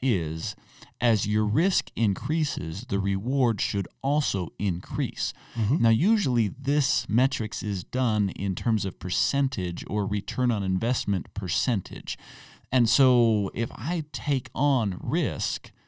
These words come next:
Speaker 1: then the percentage of my money that I'm, you know, getting back from my investment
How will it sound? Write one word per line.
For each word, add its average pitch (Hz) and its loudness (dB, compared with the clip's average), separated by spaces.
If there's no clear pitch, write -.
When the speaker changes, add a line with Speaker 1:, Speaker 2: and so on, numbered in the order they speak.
Speaker 1:
then 113 2
the - -4
percentage 117 0
of 110 0
my 107 0
money 127 2
that 98 -2
I'm, 104 0
you 92 -2
know, 87 -2
getting 117 0
back 117 -2
from 110 -2
my 90 -2
investment 90 -4